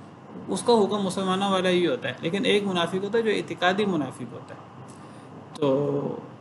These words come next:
ऐसा मुनाफिक वो भी नजिस होता है। एक मोमिन है वो पाक होता है। नबी सल्लल्लाहु अलैहि वसल्लम कहीं से गुज़रे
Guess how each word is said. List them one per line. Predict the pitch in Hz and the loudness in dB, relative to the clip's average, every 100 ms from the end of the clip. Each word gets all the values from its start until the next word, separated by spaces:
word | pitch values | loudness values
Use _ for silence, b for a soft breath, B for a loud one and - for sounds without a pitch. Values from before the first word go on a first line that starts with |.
| - 170 | -4 4
ऐसा | 180 180 226 208 | 4 6 4 6
मुनाफिक | 175 160 156 - 208 | 4 4 2 0 0
वो | 180 220 | 4 4
भी | 247 | 4
नजिस | 208 143 143 - | 2 0 -4 -8
होता | 110 - | -8 -12
है। | - - - - - - - - - - - - - - - | -16 -16 -18 -18 -16 -16 -18 -18 -18 -16 -16 -16 -18 -16 -12
एक | 156 147 | -10 -4
मोमिन | 175 214 226 | 2 4 6
है | 202 | 6
वो | 208 220 | 6 6
पाक | 160 160 160 | 4 4 2
होता | 123 - | -4 -6
है। | 110 - - - - - - - - - - - - B B B B B - - - - - - | -12 -14 -18 -18 -20 -20 -20 -18 -18 -18 -18 -20 -20 B B B B B -16 -18 -18 -18 -18 -6
नबी | 135 - 165 | -4 -2 2
सल्लल्लाहु | 175 165 | 2 4
अलैहि | 165 170 170 | 4 4 2
वसल्लम | - - - - - - - | -4 -12 -20 -20 -20 -20 -8
कहीं | 139 160 | 0 2
से | 165 156 | 2 2
गुज़रे | 147 156 196 | 4 6 4